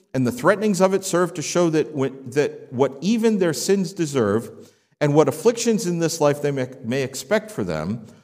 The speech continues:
although freed from the curse and unalloyed rigor thereof. The promises of it likewise show them God's approbation of obedience, and what blessings they may expect upon the performance thereof, though not as due to them by the law as a covenant of works.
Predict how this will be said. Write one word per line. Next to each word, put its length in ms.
although 220
freed 320
from 160
the 80
curse 380
and 160
unalloyed 440
rigor 360
thereof. 560
The 60
promises 540
of 120
it 100
likewise 420
show 260
them 160
God's 340
approbation 1000
of 240
obedience, 760
and 140
what 180
blessings 480
they 140
may 160
expect 520
upon 280
the 80
performance 580
thereof, 500
though 120
not 240
as 160
due 200
to 100
them 200
by 180
the 100
law 180
as 120
a 40
covenant 320
of 120
works. 540